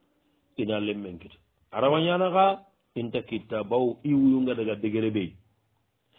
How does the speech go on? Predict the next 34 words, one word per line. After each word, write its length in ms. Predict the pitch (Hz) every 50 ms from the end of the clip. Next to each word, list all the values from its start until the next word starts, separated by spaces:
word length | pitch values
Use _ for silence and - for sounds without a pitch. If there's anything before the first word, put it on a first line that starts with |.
| - - - - - - _ _ -
Ka 200 | - 143 143 143
hari 240 | 135 147 196 208 208
be 100 | 170 175 175
uyunga 420 | 165 165 165 170 170 180 170 165
ma 100 | 151 151
daga, 440 | 143 143 127 117 123 120 117 - - _ _ _ _ _ _ -
hari 240 | - 151 185 185 170
be 100 | 160 165
uyunga 320 | 156 156 160 160 160 156
ma 80 | 156 147
lato 260 | 147 139 127 131 131
na 160 | 135 135 131
ke 100 | 135 156 156
kutu 320 | - - 160 - 175 180 -
to 80 | - 165
wano 320 | 160 165 156 151 151 147
gonda 260 | 127 143 143 143 135
na 100 | 127 127
lemmen 380 | 131 143 156 156 147 143 131 120
kita 280 | 127 117 131 135 127 120 - -
se 100 | 127 - - -
taga 180 | 151 - 139
difficile. 460 | 123 113 110 - - - 85 - - - _ _ _ _ _ _ _ _ _ _ _ _ _ _ -
Kete 220 | 117 104 107 110
ke 120 | 113 143 139
ken 180 | 160 147 143
taka 220 | 147 151 143 143 135
figa 400 | - 151 147 151 151 151 147 - -
iga 200 | 151 156 151 147
kandere 340 | - - 147 147 151 151 151
mo 80 | 151 143
gobe. 260 | 143 147 - - - - _ _ _ _ _ _ _ _ _ _ _ _ -
Ego 220 | 101 101 120 120 131
gada 160 | 151 151